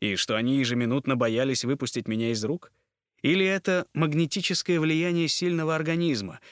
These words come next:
Или мне просто не удавалось встретить женщину с упорным характером? Надо признаться, что я точно не люблю женщин с характером. Их ли это дело? Правда, теперь вспомнил. Один раз,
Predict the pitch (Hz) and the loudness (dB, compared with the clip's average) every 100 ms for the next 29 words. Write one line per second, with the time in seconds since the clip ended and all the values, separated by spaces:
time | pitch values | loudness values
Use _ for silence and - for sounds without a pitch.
0 | - - 156 175 185 175 165 196 - 180 | -8 2 4 4 2 0 2 2 2 2
1 | 175 165 151 180 190 139 - - 175 147 | 2 2 2 2 0 0 -2 0 0 2
2 | 117 120 214 185 139 127 - 123 180 170 | 0 2 2 2 0 0 0 -2 -2 0
3 | 160 151 160 143 - - - - _ _ | 0 0 0 0 -2 -8 -12 -18 _ _
4 | _ _ _ _ _ - 117 120 117 123 | _ _ _ _ _ -2 2 2 2 0
5 | 117 170 - - - _ _ - - 143 | 0 0 -2 -4 -8 _ _ -8 0 2
6 | 165 156 - 135 113 - 110 120 120 107 | 2 0 2 2 0 -2 0 0 0 0
7 | 110 139 123 110 - 110 113 98 - - | 0 0 0 0 -2 -4 -4 -4 -6 -12
8 | 117 131 _ _ _ - 240 - 139 120 | -12 -18 _ _ _ -2 0 2 2 2
9 | 135 147 104 - - _ _ _ _ _ | 0 0 -2 -4 -18 _ _ _ _ _
10 | - - - 202 185 185 - - 180 190 | -20 -18 -2 0 2 0 0 -2 -2 0
11 | 165 - - 139 98 98 87 _ _ _ | 0 -2 0 0 0 -4 -6 _ _ _
12 | _ 139 143 180 165 202 175 - - | _ 0 2 2 2 0 -2 -2 -4